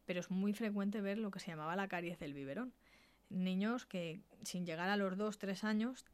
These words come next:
presentan ya caries en la boca simplemente por el uso del biberón, de la leche. La leche lleva muchos azúcares,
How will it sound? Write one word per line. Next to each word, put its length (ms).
presentan 640
ya 160
caries 520
en 140
la 100
boca 300
simplemente 720
por 160
el 140
uso 180
del 100
biberón, 460
de 100
la 140
leche. 300
La 140
leche 260
lleva 200
muchos 440
azúcares, 600